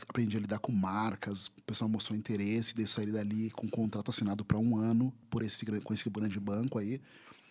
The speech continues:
E, e então foi por causa disso. Porque eu comecei, cara, no Instagram e podcast, eu queria muito reverberar, nome conhe-, ter o nome mais conhecido,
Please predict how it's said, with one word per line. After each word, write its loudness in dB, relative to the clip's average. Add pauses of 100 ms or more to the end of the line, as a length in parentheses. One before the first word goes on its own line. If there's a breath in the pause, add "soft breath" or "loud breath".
(400 soft breath)
E, -8
e 4
então 8
foi 12
por 12
causa 10
disso. 2 (280 loud breath)
Porque 4
eu 12
comecei, 12
cara, 8
no 6
Instagram 6
e -2
podcast, 2
eu -2
queria 2
muito 6
reverberar, 8 (480 soft breath)
nome 12
conhe-, 10
ter 8
o 12
nome 12
mais 10
conhecido, 8